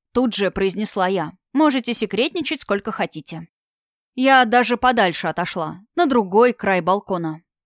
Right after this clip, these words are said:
Отсюда была видна аллея, похожая из-за череды огней на взлётную полосу. Дальше простирался лес, а за ним темнели холмы. Звёздное небо над ними казалось бескрайним. Вот бы взлететь сейчас на драконе в самую высь,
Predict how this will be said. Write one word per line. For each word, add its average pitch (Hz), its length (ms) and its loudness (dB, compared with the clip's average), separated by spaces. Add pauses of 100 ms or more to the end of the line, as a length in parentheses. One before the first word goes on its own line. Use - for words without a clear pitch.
(120)
Отсюда 262 460 0
была 262 320 2
видна 247 380 0
аллея, 233 600 -2
похожая 208 600 0
из-за 190 300 -2
череды 196 420 0
огней 196 420 0
на 180 180 0
взлётную 196 540 -4
полосу. 165 560 -6 (640)
Дальше 240 400 0
простирался 190 640 -2
лес, 202 360 -2 (180)
а 302 100 2
за 240 160 4
ним 214 320 -2
темнели 190 420 0
холмы. 165 540 -4 (460)
Звёздное 233 480 2
небо 233 340 2
над 208 240 -2
ними 240 220 2
казалось 226 500 -2
бескрайним. 185 800 -6 (560)
Вот 277 240 -2
бы 202 180 2
взлететь 220 560 -2
сейчас 208 400 -2
на 214 140 -2
драконе 214 500 -2
в - 40 -6
самую 262 440 0
высь, 214 380 -6